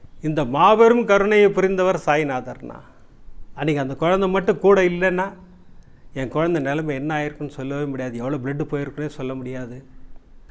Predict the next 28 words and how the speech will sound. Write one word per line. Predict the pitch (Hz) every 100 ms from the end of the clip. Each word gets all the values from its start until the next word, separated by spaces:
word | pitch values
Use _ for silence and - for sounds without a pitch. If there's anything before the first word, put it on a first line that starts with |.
| - - - - -
சாய்நாதர் | 160 170 165 165 151
நம்மோடு | 135 147 160 160
தான் | 156 156
இருக்கிறார். | 135 131 143 131 127
நம் | 131 131
குடும்பத்தை | 151 170 160 - 147
காப்பாற்றுவதற்கு | 143 151 165 156 151 156 147 143 - 147 120 139 139
சாய்நாதர் | 151 147 139 139 135
நம்மோடு | 127 131 143 147 147
தான் | 143 131
இருக்கிறார். | 135 127 123
சகோதரி | 117 - 139 170 160
வந்து | 151 165
சொல்லிக்கிட்டே | 160 - 185 233 233 247
இருந்தாங்க, | 226 180 147 127 - - -
அதான் | 151
உண்மை. | 214 170 214 196 113 - - - - - _ _ - _ - -
அவர் | 160 226
தான் | 269
சொல்றாரு, | 247 233 208 175
"குடும்பத்துக்கு | 165 214 233 220 202 202
ஒருத்தர் | 202 240 196
கும்பிடுங்க | 226 240 226 165
போதும், | 190 196 175
நான் | 165
அந்த | 156
குடும்பத்தையே | 160 196 202 202 180
பார்த்துக்கிறேங்கிறார்." | 156 139 131 127 120 - 131